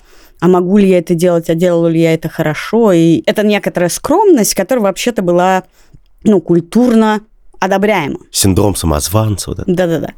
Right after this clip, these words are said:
Speaker 1: А потом, когда мы стали, как общество, как и молодые люди, сталкиваться, например, с западными университетами, западными грантами,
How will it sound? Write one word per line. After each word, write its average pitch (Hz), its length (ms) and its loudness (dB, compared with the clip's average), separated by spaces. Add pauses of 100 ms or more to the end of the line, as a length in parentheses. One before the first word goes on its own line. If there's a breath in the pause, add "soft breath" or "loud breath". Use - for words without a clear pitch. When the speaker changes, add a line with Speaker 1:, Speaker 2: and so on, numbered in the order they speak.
(180 soft breath)
Speaker 1:
А 190 120 -2
потом, 349 420 -2
когда 220 280 0
мы 208 120 2
стали, 190 600 -2
как 175 220 -6
общество, 165 560 -2
как 160 280 -4
и - 120 -6
молодые 175 400 2
люди, 165 260 2
сталкиваться, 170 680 -2
например, 165 400 0
с 147 40 -10
западными 214 520 0
университетами, 180 800 0
западными 190 540 2
грантами, 165 680 0